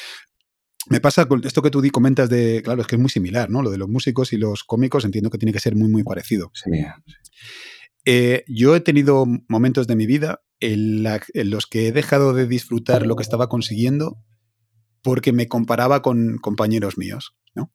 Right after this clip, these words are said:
Speaker 1: De repente es como, "Quiero meter cuatrocientas personas en, en Madrid".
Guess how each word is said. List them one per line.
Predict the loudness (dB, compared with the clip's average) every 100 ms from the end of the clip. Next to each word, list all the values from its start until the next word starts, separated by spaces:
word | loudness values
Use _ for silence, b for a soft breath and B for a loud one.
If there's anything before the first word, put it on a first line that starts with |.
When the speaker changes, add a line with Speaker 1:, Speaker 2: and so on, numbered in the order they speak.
| -8
Speaker 1:
De |
repente | -4 -2 2 0
es | 0
como, | 0 0 0 -4 -8 -16 _ _
"Quiero | 0 2
meter | 2 2 2 2 0 -6 _ _
cuatrocientas | -4 -4 -2 -2 0 0
personas | -2 -2 -2 0
en, | -2 -2 -4 -6
en | -6 -6
Madrid". | -4 -6